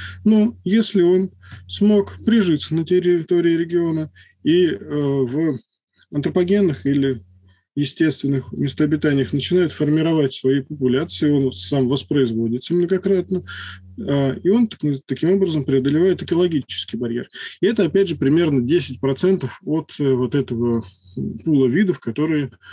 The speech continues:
преодолевают географический барьер. Такой вид называется натурализовавшийся, то есть он натурализовался в условиях, э,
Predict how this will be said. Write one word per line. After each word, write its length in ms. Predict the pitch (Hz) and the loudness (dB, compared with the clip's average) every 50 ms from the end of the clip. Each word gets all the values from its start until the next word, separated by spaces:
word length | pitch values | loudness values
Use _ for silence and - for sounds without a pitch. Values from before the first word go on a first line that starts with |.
| - - - _ _ - | -20 -20 -20 _ _ -6
преодолевают 520 | - 131 127 120 123 120 131 156 165 147 131 | -2 0 2 2 2 2 2 2 2 0 0
географический 760 | 135 135 131 139 - - - 131 110 - - - - 120 123 | 0 0 0 0 -2 -4 -4 -6 -6 -6 -8 -12 -10 -8 -6
барьер. 240 | 117 110 117 113 - | -4 -4 -6 -8 -2
Такой 280 | - 175 180 254 247 220 | -2 -2 2 2 4 4
вид 180 | 226 226 214 | 4 2 2
называется 500 | 196 165 160 165 175 185 190 180 - 156 | 2 0 2 2 2 2 2 0 0 -2
натурализовавшийся, 1080 | 156 151 165 160 165 165 170 156 165 175 165 147 135 120 113 - - - - - - - | -2 0 0 0 0 2 0 2 2 2 2 2 0 0 -2 -6 -12 -12 -12 -16 -12 -6
то 100 | - 143 | -4 -2
есть 240 | 139 131 - - _ - - - - - - | -2 -2 -4 -8 _ -16 -16 -16 -16 -12 -2
он 200 | - 165 165 165 | 0 2 4 4
натурализовался 840 | 165 160 151 165 156 156 156 147 156 165 151 135 120 110 - - 117 | 4 2 2 2 2 2 2 2 2 2 2 2 0 -2 -4 -6 -4
в 60 | 127 | -4
условиях, 680 | 127 - 135 139 131 120 120 120 - 117 - - - _ 175 | -4 -4 -2 0 0 2 2 0 -2 -6 -14 -20 -20 _ -12
э, 220 | 147 131 127 123 | -8 -6 -6 -6